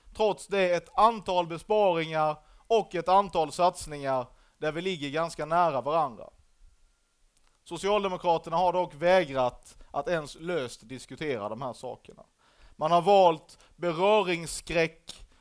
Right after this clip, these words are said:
och markeringar om förbehållslöst stöd för massinvandringspolitiken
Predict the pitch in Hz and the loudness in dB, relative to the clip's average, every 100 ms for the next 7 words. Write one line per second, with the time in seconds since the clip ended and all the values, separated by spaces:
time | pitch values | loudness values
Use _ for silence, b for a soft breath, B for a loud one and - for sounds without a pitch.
0 | _ 151 160 170 165 220 202 180 156 156 | _ -6 2 2 2 2 4 4 2 -2
1 | 156 156 151 185 190 180 165 165 147 165 | -2 -2 -4 0 0 0 -4 -6 -8 -8
2 | 160 151 - - - 190 165 135 160 147 | -8 -8 -12 -12 -4 -2 -2 -4 -6 -2
3 | 175 - 160 147 143 135 131 - 135 131 | -2 -4 -6 -4 -4 -4 -12 -12 -10 -10
4 | 139 123 - 127 127 | -8 -10 -8 -8 -8